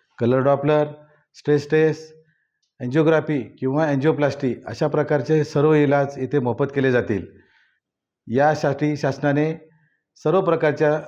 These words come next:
सोयीसुविधा मोफत उपलब्ध करून दिलेल्या आहेत. यासाठी नागरिकांकडे केवळ आधार कार्ड आणि रेशन कार्ड, आ-, आधार कार्ड असलं तरी चालेल.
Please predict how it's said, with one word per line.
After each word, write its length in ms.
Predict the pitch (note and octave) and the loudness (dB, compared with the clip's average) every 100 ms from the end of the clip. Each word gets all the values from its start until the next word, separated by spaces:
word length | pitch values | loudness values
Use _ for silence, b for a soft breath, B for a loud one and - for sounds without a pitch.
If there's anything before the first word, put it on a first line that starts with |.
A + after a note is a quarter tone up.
| - | -14
सोयीसुविधा 760 | _ - D3+ D3+ D3 C#3 C#3+ C#3+ - | _ 0 0 2 2 2 2 0 -4
मोफत 360 | A#2 B2+ E3 D#3 | -8 -2 0 0
उपलब्ध 280 | C#3 C3+ | 0 -2
करून 240 | B2 C3+ B2 | 0 0 2
दिलेल्या 300 | B2+ C3 C3 | 2 2 2
आहेत. 200 | A#2+ F2+ - _ _ _ - | 0 -6 -14 _ _ _ -6
यासाठी 540 | B2+ C3+ C3 C#3+ D3+ | -4 -2 -4 -2 -2
नागरिकांकडे 680 | C#3 C3 C#3 C3+ C3+ C3+ C3+ | -2 0 0 0 -2 0 -2
केवळ 360 | C3+ C3+ D3 | 0 2 4
आधार 260 | C3 B2+ C3+ | 4 2 0
कार्ड 220 | C#3 C3+ | 0 0
आणि 180 | C3+ C3 | 0 -2
रेशन 280 | B2 A#2 B2+ | -2 -4 -4
कार्ड, 220 | C3+ C3+ C3 b b b b - | -2 -2 -4 b b b b -16
आ-, 400 | C#2+ F2 - G#2 | -10 -10 -6 -4
आधार 200 | A#2+ F3 | 0 0
कार्ड 200 | E3+ E3+ | 2 0
असलं 260 | D#3 E3 C#3+ | 0 0 0
तरी 140 | E3 | -2
चालेल. 320 | E3 C3+ A2+ | 0 -2 -2